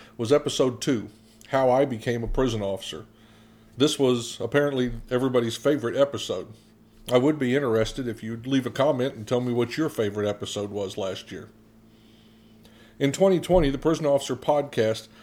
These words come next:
has been downloaded by more than thirty countries. Now, this was extremely surprising to me, but I'll, I'll walk you through this. Sixty-three percent of the listenership of the Prison Officer Podcast is United States.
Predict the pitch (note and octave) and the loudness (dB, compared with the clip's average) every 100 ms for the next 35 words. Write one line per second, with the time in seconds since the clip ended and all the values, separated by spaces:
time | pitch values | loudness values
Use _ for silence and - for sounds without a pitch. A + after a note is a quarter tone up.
0 | - - - B2 A#2 C#3 B2 C3+ D#3 C3+ | -20 -16 -4 -2 0 0 2 0 2 2
1 | B2+ B2 A2 A2 A2+ B2+ C#3 D3 C3+ - | 2 0 -2 -2 0 0 0 -2 -4 0
2 | A#2+ A#2+ A#2+ B2+ A2 - C2 - - - | 0 0 -6 -4 -4 -4 -12 -14 -20 -20
3 | - - - A2 A2 C#3+ D#3 D3 A2+ G#2+ | -20 -20 -14 -4 2 2 2 0 -2 -6
4 | - - D3+ C3+ A#2+ - G#2+ A2+ A2+ G#2+ | -6 -2 -2 0 -2 -4 -4 0 0 0
5 | F#2+ F#2+ E2+ E2+ - - - - - - | -8 -10 -14 -14 -16 -20 -20 -20 -20 -20
6 | - - A#2 B2+ B2 A#2+ A2+ A#2+ C#3 C3+ | -20 -8 4 6 8 6 4 6 6 4
7 | - A2+ - C3 A2 G2+ - - _ _ | 2 -6 -4 -4 -4 -6 -10 -18 _ _
8 | - - - _ - _ - E3+ F3 G#3+ | -20 -20 -20 _ -20 _ -2 -2 0 0
9 | - F3 F3+ C#3 D#3 D3+ C#3 C3 D3 - | 2 0 2 0 2 2 2 4 4 2
10 | B2 A2 - A#2+ A#2+ A2+ A2 A#2+ A2+ G#2+ | -4 -4 0 0 -2 -8 -2 -2 0 0
11 | G#2+ G#2+ - G#2+ G#2 - G#2+ A#2+ - A#2+ | -2 -6 -2 -2 -2 -4 -2 -2 -4 -4
12 | A#2+ A#2 - - A#2+ A#2+ A2+ A2+ - C#3 | -2 -4 -12 -10 -4 0 0 -2 0 0
13 | G#2 - | -2 -10